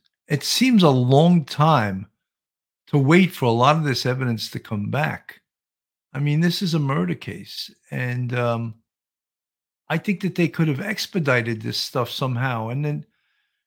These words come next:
you know, you're at a huge handicap when you don't have these investigative results coming back in,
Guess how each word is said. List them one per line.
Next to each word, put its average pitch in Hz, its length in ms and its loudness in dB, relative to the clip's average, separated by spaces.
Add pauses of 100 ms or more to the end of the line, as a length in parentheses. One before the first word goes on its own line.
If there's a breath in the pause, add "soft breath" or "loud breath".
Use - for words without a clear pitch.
(120)
you 185 80 0
know, 208 80 2
you're 220 240 2
at 226 100 0
a 202 40 2
huge 170 540 0
handicap 147 840 -6
when 127 140 -4
you 127 120 -4
don't 139 320 -6
have 139 420 -4
these 131 260 -6
investigative 127 1040 -6 (680)
results 143 680 -2
coming 160 400 -2
back 175 380 -4 (100)
in, 143 340 -6